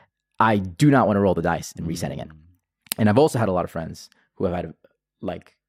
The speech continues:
Speaker 1: a life-changing experience with psychedelics that were, that were negative.
Speaker 2: Really?
Speaker 1: Right? Oh, yeah. Many,
Speaker 2: Oh.
Speaker 1: many, many people.
Speaker 2: Okay.
Speaker 1: Um, and I don't wanna risk it. <laughs> I'd, I'd rather stay, stay as I am. Maybe when I'm, like, you know, sixty and,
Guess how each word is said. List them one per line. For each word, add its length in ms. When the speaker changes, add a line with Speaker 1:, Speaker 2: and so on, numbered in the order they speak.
Speaker 1:
a 60
life-changing 680
experience 460
with 80
psychedelics 500
that 180
were, 260
that 120
were 80
negative. 320
Speaker 2:
Really? 160
Speaker 1:
Right? 280
Oh, 160
yeah. 280
Many, 140
Speaker 2:
Oh. 40
Speaker 1:
many, 120
many 320
people. 220
Speaker 2:
Okay. 80
Speaker 1:
Um, 600
and 560
I 80
don't 80
wanna 120
risk 180
it. 120
<laughs> 60
I'd, 160
I'd 200
rather 200
stay, 440
stay 180
as 120
I 60
am. 180
Maybe 420
when 160
I'm, 100
like, 300
you 80
know, 80
sixty 640
and, 480